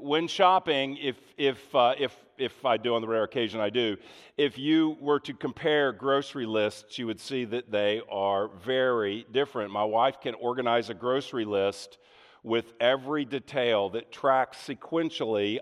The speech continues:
aisle to aisle because she's so familiar and knows where every single item is. As a matter of fact, uh, she's likely the best in the room at this because back when we lived in California, she was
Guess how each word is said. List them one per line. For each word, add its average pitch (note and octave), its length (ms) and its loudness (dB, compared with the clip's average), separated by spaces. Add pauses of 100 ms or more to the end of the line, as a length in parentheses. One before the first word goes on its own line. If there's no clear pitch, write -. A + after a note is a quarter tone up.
aisle B2+ 540 4
to C3 140 -6
aisle A2 480 2
because G2+ 260 -8
she's A#2+ 220 -10
so D#3+ 280 0
familiar A#2 640 -2 (400)
and A#2 220 0
knows C3 460 0
where A#2+ 160 -4 (100)
every C3+ 520 0
single B2 680 -4
item A2+ 420 0
is. F#2+ 220 -6
As G#2 100 -12
a - 20 -8
matter E3+ 280 0
of G#2 80 -8
fact, B2 500 0 (480)
uh, G2+ 520 4 (140)
she's A#2+ 280 -10
likely C3+ 400 2
the G#2 100 -8
best G#2 320 -2
in G2+ 80 -10
the F2+ 80 -8
room F2 240 -8
at D#2+ 100 -14
this F2 220 -8
because G2+ 380 -12
back D3+ 420 -2
when D#3 80 -6
we C3+ 80 -6
lived B2 240 -4
in A2 60 -10
California, A#2 500 -2
she B2+ 300 -8
was A2 200 -12